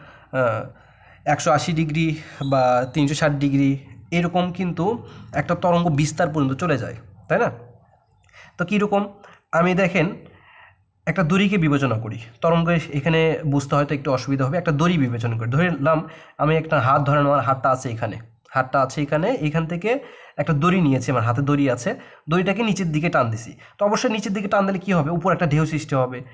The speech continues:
আবার যদি উপরের দিকে টান দিই, নিচের দিকে একটা ঢেউ সৃষ্টি হবে, তাই না? তাহলে কি হচ্ছে? আমি তরঙ্গ, আগে তরঙ্গটা কী করব? নিচের দিকে একবার টান দিব। দেখি একটা তরঙ্গকে এইখান থেকে আমি, আহ, একটা দড়িকে এখান থেকে এ পর্যন্ত নিয়ে গেলাম,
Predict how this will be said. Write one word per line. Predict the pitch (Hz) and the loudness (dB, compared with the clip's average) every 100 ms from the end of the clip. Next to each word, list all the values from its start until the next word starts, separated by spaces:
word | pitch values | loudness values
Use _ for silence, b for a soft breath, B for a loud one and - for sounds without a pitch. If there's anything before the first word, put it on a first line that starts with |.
| B B B | B B B
আবার | - 185 208 196 | 0 4 4 2
যদি | 202 202 208 | 0 0 -2
উপরের | 208 190 208 | -2 0 2
দিকে | 180 202 | 2 2
টান | 185 175 | 2 2
দিই, | 175 240 - | 0 -4 -6
নিচের | 226 226 196 | -2 0 2
দিকে | 170 | 2
একটা | 151 147 | 0 0
ঢেউ | 127 131 | 0 0
সৃষ্টি | 117 113 - | -2 -8 -6
হবে, | 98 85 113 | -8 -8 -6
তাই | 170 | -2
না? | 240 269 B B B B | -2 -6 B B B B
তাহলে | - 202 226 | 0 2 2
কি | 226 | -2
হচ্ছে? | 220 208 - 247 - | -6 -6 -4 -4 0
আমি | 165 185 | 0 2
তরঙ্গ, | 196 190 196 196 | 2 0 -2 -4
আগে | 151 165 | -2 0
তরঙ্গটা | 175 180 180 185 | 0 0 0 -2
কী | 190 202 | -4 -4
করব? | 202 190 254 - - - | -4 -2 -2 -4 -14 -4
নিচের | 254 254 180 | -2 0 0
দিকে | 175 | 0
একবার | 151 139 | 0 2
টান | 139 113 | 0 0
দিব। | 101 113 123 | -4 -10 -6
দেখি | 160 - | -4 -2
একটা | 143 165 | -4 -4
তরঙ্গকে | 156 160 156 160 175 | -4 -2 -2 -6 -8
এইখান | 175 175 175 160 156 160 | -4 -2 0 -2 -2 -2
থেকে | 160 170 170 165 | -4 -6 -4 -2
আমি, | 156 | -4
আহ, | 151 143 131 123 117 B B B | -4 -2 0 -2 -4 B B B
একটা | 135 156 | -4 -2
দড়িকে | 147 156 202 | 0 0 -2
এখান | 160 151 170 | -4 -2 -2
থেকে | 165 175 | -2 -4
এ | 156 156 | -6 -4
পর্যন্ত | 160 139 127 | -2 -4 -4
নিয়ে | 117 113 | -6 -6
গেলাম, | 87 - | -8 -12